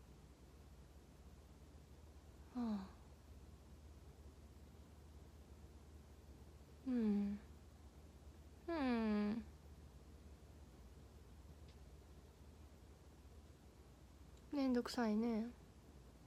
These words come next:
買ってきてあげる。えー、せん-、洗剤と、あ、洗剤と、あとなんだろう。えーっとね、あの、お風呂の掃除の、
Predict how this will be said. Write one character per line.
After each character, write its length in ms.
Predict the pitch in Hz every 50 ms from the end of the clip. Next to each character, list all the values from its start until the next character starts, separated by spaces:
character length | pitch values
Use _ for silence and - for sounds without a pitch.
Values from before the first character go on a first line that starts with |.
| - - - - - - - - - - - - - - - - - - - - - - - - - - - - - - - - - - - -
買 100 | - 214
っ 20 | -
て 120 | - 247
き 120 | - 254
て 80 | - 226
あ 80 | 202 202
げ 140 | 208 202
る。 160 | 196 196 196 - - - -
え 60 | 214
ー、 200 | 214 208 208 214
せ 200 | 220 - - 233
ん-、 120 | 233 233 226
洗 280 | - - 240 240 240 247
剤 280 | 226 240 240 240 233 220
と、 480 | - - 226 226 220 214 202 208 233 - - - - - - - - - - - - - - - - - - - - -
あ、 80 | - - - - - 226
洗 300 | 220 - 254 254 254 247 233
剤 400 | 247 247 247 240 240 240 240 233 -
と、 360 | - 247 254 240 220 185 - - - - - - - - - -
あ 160 | - - 220
と 180 | 208 - - 214
な 180 | 208 208 208 208
ん 80 | 208
だ 80 | 202 196
ろ 120 | 196 190
う。 60 | - - - - - - - - - - - - - - - - - - - - - - - - - - - - - - - - -
え 40 | 208
ー 320 | 202 202 202 208 202 202
っ 40 | 208 - -
と 80 | 190 190
ね、 220 | 196 196 202 214 - - - - - - - - - - - - - -
あ 120 | - 202
の、 120 | 196 196 -
お 60 | 208
風 180 | 208 - 269 269
呂 160 | 254 226 202
の 140 | 190 190 190
掃 200 | - 214 202 196
除 140 | 202 196
の、 240 | 196 196 196 208 -